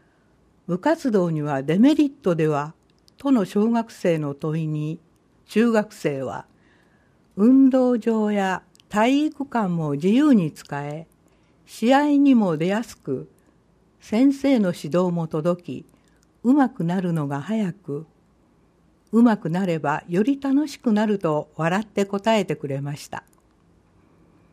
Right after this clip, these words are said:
大雨の中、講堂を何度もモップで清掃しながら、小学生を迎えてくれた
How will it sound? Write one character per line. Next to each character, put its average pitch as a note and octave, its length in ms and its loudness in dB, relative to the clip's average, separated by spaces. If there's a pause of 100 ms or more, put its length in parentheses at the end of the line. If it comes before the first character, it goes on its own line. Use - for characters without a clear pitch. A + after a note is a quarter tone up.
(580)
大 C#4 240 2
雨 B3 240 2
の E3+ 160 -2
中、 D#3+ 480 -6 (300)
講 B3 320 0
堂 C4 260 2
を B3 80 0
何 B3 260 4
度 G#3 120 0
も D#3+ 140 -2
モ D3 160 -4
ッ - 20 -
プ - 180 -8
で G3 140 0
清 F3+ 220 0
掃 F#3+ 260 -4
し F#3 160 -10
な E3 120 -6
が D3+ 120 -8
ら、 D#3+ 180 -12 (760)
小 B3 280 4
学 C#4 240 2
生 F#3 240 0
を C#3+ 180 -2
迎 G3 320 -6
え G3 60 -4
て G3 120 -6
く F#3+ 120 -8
れ F3 140 -6
た E3 320 -10